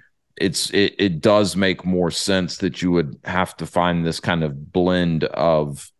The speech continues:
life and work. So one question that I'm curious on this topic, you know, if it came up at all, was, you know, do you think,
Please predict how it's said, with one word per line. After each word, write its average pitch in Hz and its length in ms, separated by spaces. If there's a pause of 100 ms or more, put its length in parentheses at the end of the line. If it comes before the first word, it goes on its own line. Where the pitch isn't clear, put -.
life 87 460
and 80 200
work. 85 340
So 92 320 (280)
one 139 300
question 120 520
that 98 100
I'm 101 240
curious 95 640
on 87 280
this 98 220
topic, 82 680 (500)
you 92 80
know, 85 160
if 82 120
it - 160
came 98 280
up 90 220
at 87 100
all, 82 500 (1040)
was, 95 580
you 117 120
know, 110 140
do 90 180
you 120 140
think, 123 400